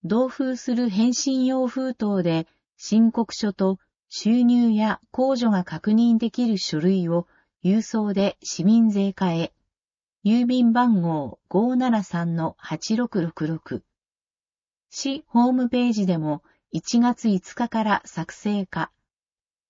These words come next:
入力データのインターネット上での送信は不可。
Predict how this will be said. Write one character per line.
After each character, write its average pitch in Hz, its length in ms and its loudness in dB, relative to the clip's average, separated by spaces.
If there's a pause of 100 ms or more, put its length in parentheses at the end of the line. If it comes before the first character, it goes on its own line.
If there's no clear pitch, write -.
(120)
入 233 200 4
力 262 300 -4
デ 262 180 2
ー 247 40 -6
タ 208 140 -2
の 160 300 -2
イ 185 100 0
ン 226 140 4
タ 240 200 2
ー - 20 2
ネ 233 140 4
ッ 226 40 0
ト - 180 -4
上 220 260 -2
で 226 100 0
の 185 140 0
送 180 280 -2
信 190 320 0
は 170 240 -4
不 - 120 -20
可。 - 200 -12